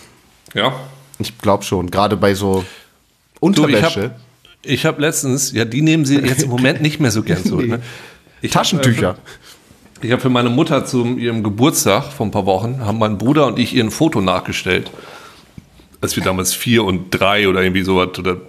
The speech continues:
Speaker 1: weiß der Geil, wie alt wir da waren, sehr klein. Und da musste ich auch die Klamotten für bestellen.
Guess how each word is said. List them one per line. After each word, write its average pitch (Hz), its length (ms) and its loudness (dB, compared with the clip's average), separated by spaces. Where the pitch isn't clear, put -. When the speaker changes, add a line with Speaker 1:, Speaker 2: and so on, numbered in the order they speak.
Speaker 1:
weiß 101 200 -4
der 101 100 0
Geil, 101 260 2
wie - 80 -4
alt - 120 0
wir 110 80 -4
da 95 120 0
waren, 95 180 0
sehr 104 140 0
klein. 117 300 -2
Und - 540 -16
da 107 80 2
musste 131 260 2
ich 120 80 2
auch 127 140 2
die 135 80 -4
Klamotten 101 340 0
für - 120 -6
bestellen. 95 540 -2